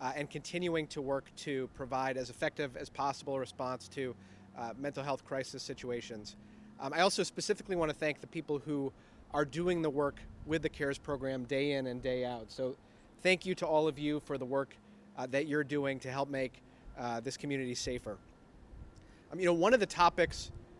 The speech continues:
that I hear the most about from law enforcement officers in Wisconsin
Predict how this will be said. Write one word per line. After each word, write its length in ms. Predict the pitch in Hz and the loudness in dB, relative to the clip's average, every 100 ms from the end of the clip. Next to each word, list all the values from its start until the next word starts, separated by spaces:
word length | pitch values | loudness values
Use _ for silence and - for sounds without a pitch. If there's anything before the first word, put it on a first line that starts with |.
| - | -4
that 120 | 143 | 2
I 160 | 156 165 | 6 8
hear 300 | 175 - 170 | 6 2 2
the 140 | 143 | 2
most 360 | 135 143 151 - | 2 2 2 0
about 360 | 156 139 135 127 | -2 2 2 0
from 180 | 135 123 | -4 0
law 140 | 123 | 0
enforcement 440 | 131 - 127 - | 0 -2 -4 -2
officers 600 | 123 120 127 - 120 117 | -4 -4 -6 -6 -4 -4
in 80 | 120 | -4
Wisconsin 680 | 117 113 131 117 117 123 113 | -6 -6 -4 -4 -4 -6 -8